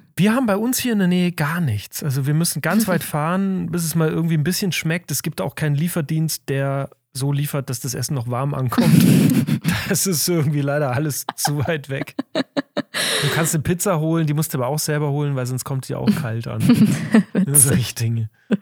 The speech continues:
Speaker 1: Ja, das ist bei dir, glaub ich, anders, gell? Du bist ein bisschen besser bedient da.
Speaker 2: Ich bin hier mit ungefähr acht Dönerbuden bedient. Ähm, und dann hab ich hier einen
Speaker 1: Ah,
Speaker 2: Italiener.
Speaker 1: könnte in Berlin sein.
Speaker 2: <laughs>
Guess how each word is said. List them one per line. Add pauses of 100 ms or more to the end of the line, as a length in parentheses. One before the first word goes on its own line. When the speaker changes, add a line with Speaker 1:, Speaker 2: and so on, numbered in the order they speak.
(200)
Speaker 1:
Ja,
das
ist
bei
dir,
glaub
ich,
anders,
gell?
Du
bist
ein
bisschen
besser
bedient
da. (120)
Speaker 2:
Ich
bin
hier
mit
ungefähr
acht
Dönerbuden
bedient.
Ähm, (380)
und
dann
hab
ich
hier
einen
Speaker 1:
Ah,
Speaker 2:
Italiener.
Speaker 1:
könnte
in
Berlin
sein.
Speaker 2:
<laughs>